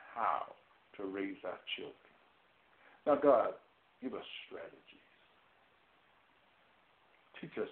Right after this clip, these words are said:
how to raise each one of our children. Teach us to do it and give them what they need to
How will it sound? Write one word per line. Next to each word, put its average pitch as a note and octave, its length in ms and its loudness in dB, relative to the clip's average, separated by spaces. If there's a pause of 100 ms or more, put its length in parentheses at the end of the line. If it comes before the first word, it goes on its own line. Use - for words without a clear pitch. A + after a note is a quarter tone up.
(120)
how F#2 220 0 (100)
to F2 60 -16 (600)
raise G#2+ 300 -4 (160)
each D3 220 -6 (100)
one G2+ 240 -2
of F#2+ 160 -10
our F#2+ 160 -6 (180)
children. - 420 -16 (1700)
Teach A#2 180 -8
us G#2+ 220 -6
to G2+ 160 -14
do G#2 260 0
it G2 80 0
and G2 140 -14 (100)
give G#2 300 -6
them F#2 320 -4 (500)
what G#2+ 300 -4
they F#2+ 180 -6 (220)
need F#2+ 340 -12 (580)
to - 60 -16